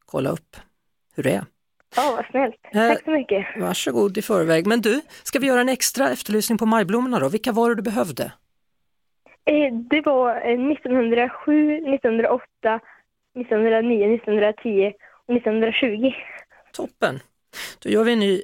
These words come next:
Speaker 1: efterlysning då på majblommorna. Och den som har något av de här, då, då,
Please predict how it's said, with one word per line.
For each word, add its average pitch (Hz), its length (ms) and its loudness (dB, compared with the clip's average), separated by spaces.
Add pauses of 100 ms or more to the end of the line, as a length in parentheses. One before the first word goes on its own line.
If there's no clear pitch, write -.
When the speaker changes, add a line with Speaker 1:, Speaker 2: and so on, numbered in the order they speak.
Speaker 1:
efterlysning 196 720 -2
då 151 160 0
på 147 200 -6
majblommorna. 143 560 -2
Och 170 300 0
den 185 240 0
som 202 220 -2
har 262 380 0
något 214 280 -4
av 220 60 -2
de 220 100 2
här, 214 320 0
då, 208 220 -2
då, 208 260 -6